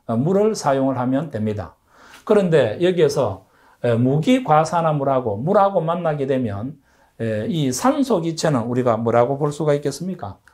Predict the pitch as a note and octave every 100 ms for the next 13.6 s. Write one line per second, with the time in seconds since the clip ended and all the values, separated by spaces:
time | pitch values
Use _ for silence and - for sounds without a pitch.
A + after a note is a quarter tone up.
0 | _ _ - G#3 G#3+ G3 D#3+ E3 E3 D3+
1 | A2+ A2+ A2+ G#2 C3 D#3 B2 A#2 C3 C#3
2 | D3 G#3 G#3 A3+ C#4+ C4+ F3+ D3+ D3 D#3
3 | D#3 D3 A#2 G#2+ G#2 G2+ F#2+ F2+ _ _
4 | _ _ _ _ _ _ _ _ _ -
5 | _ _ _ _ - C#3 C#3 C3+ B2 A#2+
6 | C#3 A#2 G#2+ B2 C3+ A#2 G#2 G#2 C3 -
7 | - _ _ - A#2+ A#2 C#3 D3 E3+ E3+
8 | G#3 G3+ A#3 F#3 C#3 B2+ C3 F3 C#3+ A2+
9 | A2 D3 D#3 C#3 C#3 C3 A2+ G#2+ G#2+ A#2
10 | G#2+ F#2+ E2 D#2+ - A#2+ F#3+ - _ _
11 | _ _ - C3 A#2 A2+ G3+ A3 G#3+ E3+
12 | D#3+ C#3+ C3 D3 C3 C3+ C#3 C#3 A#2+ G#2
13 | G#2 G2+ F#2 A2 F3